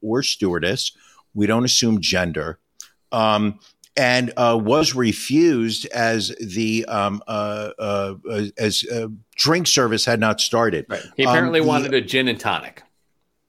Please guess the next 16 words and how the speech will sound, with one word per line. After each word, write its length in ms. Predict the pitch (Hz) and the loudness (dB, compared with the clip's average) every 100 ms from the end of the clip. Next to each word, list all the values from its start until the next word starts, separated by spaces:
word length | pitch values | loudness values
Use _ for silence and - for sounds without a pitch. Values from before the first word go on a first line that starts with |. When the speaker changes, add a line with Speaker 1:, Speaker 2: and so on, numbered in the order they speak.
| _ _ - | _ _ -2
Speaker 1:
Sure. 180 | 214 - | -2 2
What's 180 | 147 151 | 0 4
wrong 160 | 165 | 4
with 120 | 151 151 | 2 0
the 40 | |
gin 220 | 120 151 | 0 0
and 100 | 131 | 0
tonic? 420 | 156 143 85 - | 2 0 0 -6
Speaker 2:
Nothing. 240 | 165 196 247 | -6 0 2
Speaker 1:
Who 100 | 240 | 4
likes 180 | 202 147 | 4 4
Speaker 2:
Delightful 120 | 185 | 2
Speaker 1:
gin 160 | 175 175 | 2 0
and 80 | |
Speaker 2:
drink. 40 | 165 | 0
Speaker 1:
tonics? 420 | 175 165 98 | 2 2 0